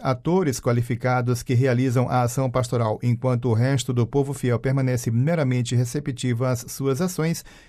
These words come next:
está sempre à espreita. A Igreja é o povo santo e fiel de Deus e nele, em virtude do batismo recebido,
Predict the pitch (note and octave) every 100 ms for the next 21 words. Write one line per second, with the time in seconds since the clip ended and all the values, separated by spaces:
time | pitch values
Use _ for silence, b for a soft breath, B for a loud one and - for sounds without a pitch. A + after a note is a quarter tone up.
0 | B C3 - C#3 - B2 A#2+ A#2+ B2+ C3
1 | - A#2+ A2+ A2 A2 B B B B B2
2 | B2 B2+ C3 A#2+ B2 C#3+ C3+ A#2+ D3 E3+
3 | C3+ B2+ - D3+ G3+ G#3 G#3 G3 D3+ D#3+
4 | F3 D#3 B2+ C#3+ C3 - A#2 A#2+ C3+ D3
5 | D#3 - B B2 A#2+ A2+ G#2+ A#2+ G#2+ A2
6 | A#2+ G#2 - B2 A2+ A2 A#2+ B2 A2 A2+
7 | A2+